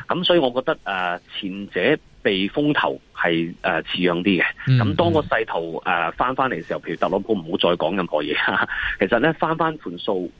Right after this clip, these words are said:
Speaker 1: 舊年嘅話，其實五十隻藍籌整體嚟講總和呢都唔錯。
Speaker 2: 係。
Speaker 1: 而家恒指 P 呢係十二點幾倍。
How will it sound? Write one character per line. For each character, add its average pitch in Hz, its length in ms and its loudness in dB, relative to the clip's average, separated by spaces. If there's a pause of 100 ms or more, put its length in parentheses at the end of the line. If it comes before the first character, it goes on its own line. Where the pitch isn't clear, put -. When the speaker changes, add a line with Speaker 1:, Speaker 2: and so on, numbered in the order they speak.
Speaker 1:
舊 101 280 0
年 104 160 -2
嘅 127 80 4
話， 87 240 0
其 104 60 2
實 95 80 2
五 87 180 -8
十 110 120 0
隻 110 120 2
藍 80 200 -2
籌 90 240 0 (200)
整 85 180 0
體 123 80 0
嚟 113 140 4
講 90 160 -2
總 104 200 0
和 82 120 2
呢 85 80 0
都 123 100 4
唔 101 80 0 (140)
錯。 76 260 -2 (180)
Speaker 2:
係。 101 200 2
Speaker 1:
而 - 20 2
家 160 100 2
恒 98 240 -2
指 123 200 4
P 139 260 2
呢 131 100 2
係 - 160 -4
十 - 60 -6
二 85 300 -8 (160)
點 90 240 0
幾 82 180 2
倍。 76 300 -4